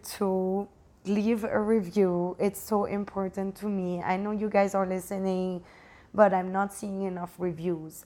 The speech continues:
and I need reviews for this podcast to continue existing, for me to continue to show up and know that you are feeling inspired what I'm telling you, that you are taking away those teachings, and,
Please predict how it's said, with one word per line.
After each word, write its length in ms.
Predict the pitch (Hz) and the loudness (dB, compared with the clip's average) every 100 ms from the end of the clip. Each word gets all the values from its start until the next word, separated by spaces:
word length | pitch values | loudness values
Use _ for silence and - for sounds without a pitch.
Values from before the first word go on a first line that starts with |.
| _ | _
and 300 | 185 180 175 175 | -2 -2 -4 -4
I 120 | 175 | -2
need 440 | 190 185 190 214 | 0 0 0 0
reviews 580 | 247 240 196 196 190 190 | 2 0 0 0 0 -4
for 220 | - 185 | -4 -2
this 180 | 175 180 | 0 -2
podcast 520 | - 180 180 208 208 | 0 2 4 2 2
to 100 | - | -2
continue 560 | - 208 196 202 190 190 | -2 -2 0 -2 0 -2
existing, 840 | 185 - 180 175 - 180 190 254 - - - - - | -2 -4 -6 -4 -4 -2 0 0 -2 -12 -20 -20 -12
for 240 | - 226 | 2 4
me 300 | 214 214 214 | 6 4 2
to 460 | 208 - 208 202 190 | 0 -2 0 0 0
continue 460 | - 208 214 226 240 | -2 0 0 0 -2
to 160 | 240 240 | -4 -4
show 300 | - 208 202 | -2 2 4
up 320 | 190 214 208 | 6 4 2
and 280 | 220 208 196 | -2 0 0
know 260 | 196 208 214 | 0 0 2
that 420 | 208 190 185 - - | 4 4 2 -4 -8
you 240 | 202 190 | -6 -2
are 300 | 185 196 214 | 2 2 2
feeling 320 | 220 214 196 | -4 -6 -4
inspired 460 | 190 185 185 190 185 | -6 -4 -2 -2 -4
what 120 | 185 | -4
I'm 200 | 180 180 | -4 -4
telling 360 | 185 180 180 175 | -4 -4 -4 -4
you, 240 | 180 180 | -4 -2
that 260 | 180 175 - - - - | -2 -2 -4 -16 -20 -6
you 160 | 208 - | -6 2
are 240 | 202 190 | 4 4
taking 460 | 190 202 196 202 185 | 2 -2 -2 -2 0
away 320 | 170 170 170 | 0 0 0
those 200 | 175 180 | -2 -8
teachings, 880 | - - 190 - 226 240 302 311 - - - - - - - - - | -10 -10 -10 -8 -4 -2 -2 -4 -12 -18 -20 -20 -20 -20 -20 -20 0
and, 760 | 202 202 190 185 180 180 180 | 4 6 6 4 2 -2 -6